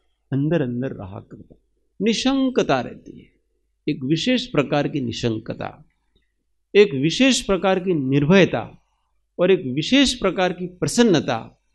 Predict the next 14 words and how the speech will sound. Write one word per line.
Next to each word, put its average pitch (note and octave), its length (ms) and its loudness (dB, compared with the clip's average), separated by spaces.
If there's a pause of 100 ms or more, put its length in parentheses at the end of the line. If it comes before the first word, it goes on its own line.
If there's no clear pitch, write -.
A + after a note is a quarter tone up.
(260)
ये F3+ 80 2
हमेशा G3 1120 2
हृदय C3+ 400 0
में F3+ 440 -2 (200)
रहा C3+ 340 -2
करती - 480 -12
है - 100 -20 (920)
और G#3 140 4
जीवन G3+ 380 6
इतना E3+ 280 0
हल्का, C#3+ 720 -6 (380)
शांत, E3+ 600 -6 (640)
निराकुल, C#3 640 -2 (200)
सहज D#3+ 500 -6